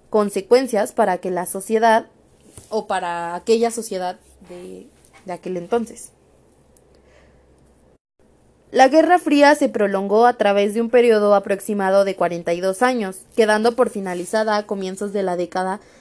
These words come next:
de los noventa, cuando los presidentes de cada país, en este caso Ronald Reagan de Estados Unidos y Gorbachev Mikhail, no sé si lo estoy pronunciando bien, pero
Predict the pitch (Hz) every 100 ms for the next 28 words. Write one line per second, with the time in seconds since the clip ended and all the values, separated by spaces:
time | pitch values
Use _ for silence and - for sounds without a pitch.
0 | _ 202 202 190 196 202 247 269 185 185
1 | _ 196 190 180 180 - 208 185 - 175
2 | 175 180 202 202 196 175 175 190 208 226
3 | 226 _ 202 185 175 180 175 175 175 170
4 | 202 202 190 196 196 220 240 202 175 175
5 | _ _ _ 196 175 180 180 190 233 233
6 | 185 - - 202 185 175 165 _ 196 185
7 | 190 180 180 180 180 - 233 226 226 _
8 | _ _ _ _ _ _ _ 208 185 185
9 | - 240 226 359 _ _ 202 196 - 214
10 | 175 175 180 190 175 160 160 160 165 -
11 | -